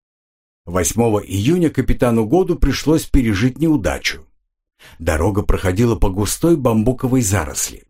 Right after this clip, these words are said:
какие часто окружают селения, выглядывающие оттуда точно цветы из корзины. Это не были настоящие джунгли, в том смысле, какой придается этому термину индусами.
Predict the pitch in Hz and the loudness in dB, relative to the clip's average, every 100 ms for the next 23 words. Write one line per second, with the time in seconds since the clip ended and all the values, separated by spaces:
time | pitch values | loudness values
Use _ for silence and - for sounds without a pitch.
0 | _ - 120 147 151 - 170 135 - - | _ -10 -4 -2 0 0 -2 -2 -4 -6
1 | - - 113 92 104 101 - 117 123 160 | -6 -4 -2 0 0 -2 -2 2 4 6
2 | 147 143 120 - - 120 110 120 120 120 | 4 4 0 -8 -6 -4 0 0 0 0
3 | 117 110 - 113 110 - 104 - 139 120 | 0 0 0 0 0 -2 -8 0 2 4
4 | 123 - - - 143 - 127 127 - 139 | 2 0 -8 -4 -2 -2 -2 -2 -2 -2
5 | - 107 - 85 - 113 92 85 71 62 | 0 0 -2 -6 -4 -2 -2 -2 -4 -10
6 | - _ _ _ _ _ _ - - - | -18 _ _ _ _ _ _ -20 -10 -2
7 | 139 147 156 165 156 110 117 117 - 127 | -2 0 0 0 0 0 0 0 0 0
8 | 123 113 - 131 139 131 127 92 73 80 | 2 2 0 2 2 2 -2 -2 -4 -6
9 | 76 - - 131 107 - 185 175 156 - | -6 -8 -2 0 0 0 0 0 -2 -2
10 | 127 156 147 139 120 117 143 147 - - | 0 0 2 0 2 2 2 0 -2 -2
11 | 135 127 120 120 139 143 139 135 147 - | -2 0 0 2 0 2 4 4 2 2
12 | 135 117 95 73 - 67 64 | 0 2 -2 -4 -6 -8 -14